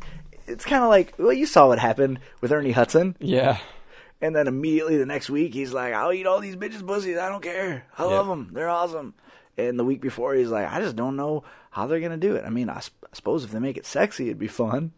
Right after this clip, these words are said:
Speaker 1: Like, he honestly, he said that.
Speaker 2: Yeah.
Speaker 1: He said that out loud and
Speaker 2: Yeah.
Speaker 1: was quoted, "Maybe if they make it sexy." So basically what he wanted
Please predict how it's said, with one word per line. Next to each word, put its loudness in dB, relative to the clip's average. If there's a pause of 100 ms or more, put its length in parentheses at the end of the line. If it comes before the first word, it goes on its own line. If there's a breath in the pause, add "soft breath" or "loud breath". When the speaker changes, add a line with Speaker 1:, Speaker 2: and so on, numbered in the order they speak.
(100)
Speaker 1:
Like, 0
he 8
honestly, 6
he 6
said 2
that. 4
Speaker 2:
Yeah. -2
Speaker 1:
He 0
said 4
that 4
out 4
loud 4
and -4
Speaker 2:
Yeah. 6
Speaker 1:
was 4
quoted, 4 (260 loud breath)
"Maybe 2
if -4
they 4
make 2
it -4
sexy." -2 (340 soft breath)
So 4
basically 0
what 2
he 0
wanted -2